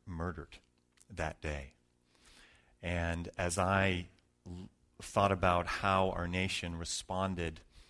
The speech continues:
uh, that day and in the period thereafter, I, I, I thought of two real responses. Um,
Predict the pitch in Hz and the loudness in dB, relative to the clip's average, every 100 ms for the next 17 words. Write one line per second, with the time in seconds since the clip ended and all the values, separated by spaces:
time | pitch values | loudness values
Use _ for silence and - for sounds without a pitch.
0 | _ _ - - 92 85 90 - 92 87 | _ _ -20 -16 -8 0 0 0 -2 0
1 | 90 85 80 82 - 98 90 85 80 - | 0 -2 -4 -8 -8 -4 -2 -2 -4 -6
2 | 87 82 85 82 - 82 80 78 82 87 | -2 0 0 -2 -8 -4 -2 -2 -4 -6
3 | - 87 85 - - 98 85 78 - _ | -4 -6 -6 -8 -6 -4 -4 -8 -18 _
4 | _ _ _ - 95 95 82 85 - 90 | _ _ _ -8 -2 0 0 -4 -6 -4
5 | 85 87 78 71 - - _ - - - | -4 -4 -8 -8 -10 -10 _ -20 -20 -20
6 | _ _ _ 82 80 78 | _ _ _ -12 -12 -12